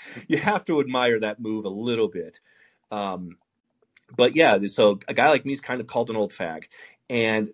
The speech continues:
th-, so when you see a reporter come along, and I, and that's why I keep that clip of Brooke Baldwin in my intro from twenty sixteen when the Pepe memes were all over the place. And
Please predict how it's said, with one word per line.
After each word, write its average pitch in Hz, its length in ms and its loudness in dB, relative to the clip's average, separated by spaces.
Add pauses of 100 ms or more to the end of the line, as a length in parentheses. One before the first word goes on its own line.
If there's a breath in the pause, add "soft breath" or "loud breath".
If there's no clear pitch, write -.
th-, - 180 -8
so - 220 2
when 135 140 0
you 131 80 -4
see - 300 -6
a 214 40 2
reporter 156 400 2
come - 180 -6
along, 120 400 2
and 107 140 -6 (200)
I, 127 220 -2
and 131 100 -4
that's 175 220 -2
why 180 140 2
I 131 80 0
keep 156 340 -14
that 113 240 0 (240)
clip - 380 -2
of 92 160 -6
Brooke 117 260 -6
Baldwin 110 460 0
in 107 180 -8
my 92 200 -2
intro 120 560 2 (1040 loud breath)
from 113 160 2
twenty 139 240 6
sixteen 139 640 0
when 110 140 4
the 98 80 2
Pepe 135 440 2
memes 131 340 0
were 98 120 -2
all 113 260 4
over 117 180 4
the 113 120 -4
place. 117 360 -4
And 98 240 -10